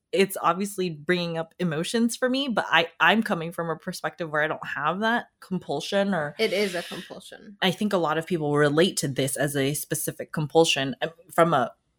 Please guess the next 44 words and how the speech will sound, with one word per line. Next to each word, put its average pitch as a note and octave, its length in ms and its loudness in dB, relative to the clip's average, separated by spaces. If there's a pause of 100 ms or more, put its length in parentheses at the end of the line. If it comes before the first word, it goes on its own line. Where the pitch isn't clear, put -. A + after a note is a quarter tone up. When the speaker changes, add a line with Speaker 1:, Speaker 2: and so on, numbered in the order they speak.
Speaker 1:
me, F3+ 280 4
Speaker 2:
Yeah. E3+ 120 2
Speaker 1:
like, D3+ 220 4
helping F3+ 420 4
you D3+ 160 -2
perspective, C#3+ 640 0
um, D3 300 -2 (180)
I E3+ 200 8
always D#3 400 2
tell D#3+ 180 0
my D#3 120 2
husband D#3 560 4
he's D3 340 -2
a D3+ 80 -2
little, D#3+ 500 4
like, B3 440 2 (360)
O C4 160 0
C D4+ 300 0
D G3+ 540 0
about, G3+ 560 6 (640)
he F#3+ 140 -8
does G3 260 2
not E3+ 220 -4
have A3 340 0
O D#3 120 0
C D3+ 180 -10
D. C#3+ 260 -10
Speaker 2:
Look, B3+ 300 4 (240)
it D4+ 140 6
can, F4 180 4
it D#4+ 140 4
can D#4+ 140 2
start, C#4 500 2
it A3+ 120 -4
can A#3+ 140 2
start C4 380 2
from A3+ 200 -2
that. F3 260 0
Like, G3 260 0 (440)
it's A3+ 180 0
an B3 80 4
easy G3 260 4
task, - 420 0
right? D#3+ 360 -2